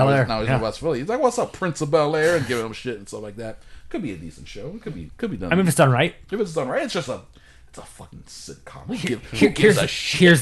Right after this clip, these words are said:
Speaker 2: here's the thing, Chris.
Speaker 1: <laughs>
Speaker 2: Does anybody wa-,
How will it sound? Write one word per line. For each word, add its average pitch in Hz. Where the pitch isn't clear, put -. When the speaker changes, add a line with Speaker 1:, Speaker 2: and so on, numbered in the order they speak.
Speaker 2:
here's 147
the 160
thing, -
Chris. -
Speaker 1:
<laughs> -
Speaker 2:
Does 160
anybody 190
wa-, 156